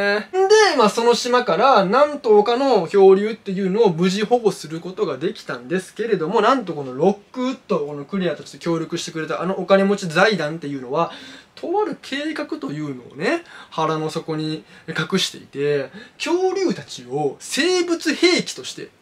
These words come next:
つまり戦争の道具として利用しようと、武器として利用しようとしていたんですよね。ほんで、恐竜オークションっていうのを開催しちゃうのよ。だか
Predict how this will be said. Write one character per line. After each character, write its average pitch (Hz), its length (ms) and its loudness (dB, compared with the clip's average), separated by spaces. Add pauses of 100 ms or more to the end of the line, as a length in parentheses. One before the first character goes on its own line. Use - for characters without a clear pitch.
(240)
つ - 80 -14
ま 240 80 4
り 202 60 4
戦 320 340 0
争 339 360 0
の 302 160 -2
道 302 260 2
具 339 120 -2
と 202 140 2
し - 160 -4
て 175 300 6
利 165 200 0
用 277 200 2
し 247 200 2
よ 262 100 2
う - 60 -2
と、 - 140 -16 (520)
武 196 240 0
器 466 160 -4
と 226 120 4
し - 120 -2
て 160 120 -8
利 156 200 -4
用 180 160 0
し 185 200 -6
よ 202 100 -2
う 180 60 -6
と 139 100 -16
し - 120 -18
て 143 80 -16
い 131 60 -16
た 139 80 -14
ん 131 100 -16
で - 60 -20
す - 140 -20
よ 123 120 -20
ね。 185 300 -4 (220)
ほ 226 100 0
ん 285 40 2
で、 294 120 0
恐 359 420 2
竜 349 160 2 (180)
オ 359 220 4
ー - 60 -2
ク 196 140 -4
シ - 120 -4
ョ 143 60 -6
ン - 20 -12
っ - 40 -14
て 127 140 -20
い 127 160 -16
う 123 60 -18
の - 60 -20
を 123 360 -6 (320)
開 147 200 -6
催 143 280 -6
し - 60 -10
ち - 80 -8
ゃ 139 60 -6
う 131 60 -14
の - 20 -20
よ。 143 100 -20 (840)
だ 175 80 -2
か 226 60 4